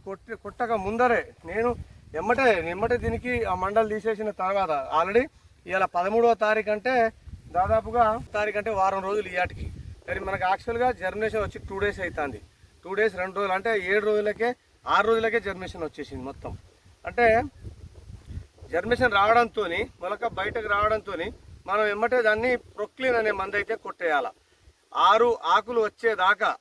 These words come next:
ఆరు ఆకులు వచ్చేదాకా మీరైతే ప్రొక్లేన్ని, ఆ, కొట్టండి. ప్రొక్లేన్ కొడితే బాగుంటది. ఎందు-, ఏమంటు-, ఎందుకంటున్నానంటే మొక్క రావడంతోనే మిడతలు కొట్టేస్తాయి, పైన మిడతలు కొట్టేస్తాయి. కొట్టకుండా మనం ఏం చేయాలా? ఎమ్మటే ప్రొక్లేన్ అనే మందును కొట్టేసుకోవాలా.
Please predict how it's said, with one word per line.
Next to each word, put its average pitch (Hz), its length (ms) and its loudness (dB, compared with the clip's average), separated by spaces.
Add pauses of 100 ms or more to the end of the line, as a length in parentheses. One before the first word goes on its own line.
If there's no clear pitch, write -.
(120)
ఆరు 175 200 0
ఆకులు 214 280 0
వచ్చేదాకా 202 760 -2 (340)
మీరైతే 214 500 0
ప్రొక్లేన్ని, 220 800 -2 (360)
ఆ, 175 240 4
కొట్టండి. 208 580 -4
ప్రొక్లేన్ 220 440 -6
కొడితే 208 400 -2
బాగుంటది. 190 680 -2 (360)
ఎందు-, 180 180 -8
ఏమంటు-, 208 320 0
ఎందుకంటున్నానంటే 220 920 0 (460)
మొక్క 185 300 -4
రావడంతోనే 226 600 2
మిడతలు 208 340 -2
కొట్టేస్తాయి, 185 520 -8 (540)
పైన 202 260 0 (160)
మిడతలు 180 260 -4
కొట్టేస్తాయి. 170 400 -6
కొట్టకుండా 214 640 -2 (380)
మనం 185 100 -10
ఏం 196 240 -6
చేయాలా? 226 420 4 (500)
ఎమ్మటే 233 240 0
ప్రొక్లేన్ 233 440 0
అనే 220 180 4
మందును 202 300 2
కొట్టేసుకోవాలా. 156 760 -2